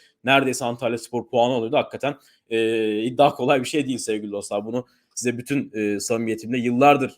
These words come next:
bu işin içerisinde olan, yıllardır bu oyunu oynayan birisi olarak, e, söyleyebilirim ama sonunda gülen taraf olduk. Yani zorla-, zorlanalım, problem değil, kazansın yeter ki tercihimiz. E,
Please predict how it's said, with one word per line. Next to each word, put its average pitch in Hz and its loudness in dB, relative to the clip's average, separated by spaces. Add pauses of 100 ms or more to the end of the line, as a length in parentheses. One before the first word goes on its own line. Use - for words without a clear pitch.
bu 120 -8
işin 107 -10
içerisinde 104 -10
olan, 101 -8
yıllardır 120 0
bu 113 0
oyunu 120 0
oynayan 117 -4
birisi 104 -14
olarak, 120 -2 (300)
e, 104 0
söyleyebilirim 135 2
ama 135 -2 (260)
sonunda 135 -2
gülen 131 2
taraf 123 0
olduk. 117 -4
Yani 104 -4
zorla-, 127 4
zorlanalım, 143 4
problem 135 2
değil, 107 -10
kazansın 117 -6
yeter 101 -6
ki - -20
tercihimiz. 110 -6 (880)
E, 139 6